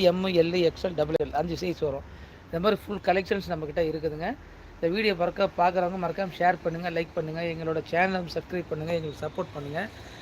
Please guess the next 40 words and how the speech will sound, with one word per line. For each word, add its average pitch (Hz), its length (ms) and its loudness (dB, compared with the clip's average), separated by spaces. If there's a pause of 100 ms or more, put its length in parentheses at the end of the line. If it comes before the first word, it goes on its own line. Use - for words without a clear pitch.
இந்த 165 160 0
கடை 196 320 10
இருக்கிற 190 260 6
இடம் 170 180 6
பாத்தீங்கன்னா 170 400 4
வந்து, 165 220 0 (260)
அஹ், 139 460 0 (100)
சேலத்துல 170 500 4 (600)
சென்னை 214 320 4
ஹைவேல 190 380 4
நம்ம 165 200 -2
கடை 151 200 2
இருக்குதுங்க. 139 400 -2 (220)
சென்னை 175 200 0
ஹைவேல 175 360 0
சன்னியாஸ் 185 460 0
குண்டு 170 180 -2
பைபாஸ் 160 460 0
அப்படின்னு 156 300 -4
நம்ம 147 100 -6
கடை 147 200 -2
இருக்கு. 139 220 -6 (680)
அஹ், 160 420 8
Google 202 360 10
மேப்லயே 190 420 8
பாத்தீங்கன்னா 175 420 4
ஏ 190 140 8
எஸ் 180 160 4
எம் 175 140 4
டெக்ஸ் 175 220 0
பைபாஸ் 175 360 4
துணிக்கடைன்னு 175 440 2
போட்டிங்கன்னாவே 170 480 2
நீங்க 185 200 0
Google 170 340 4
மேப் 156 220 0
உங்களை 156 180 2
இங்க 143 160 -2
கூட்டிட்டு 165 340 0
வந்துரும். 143 340 -2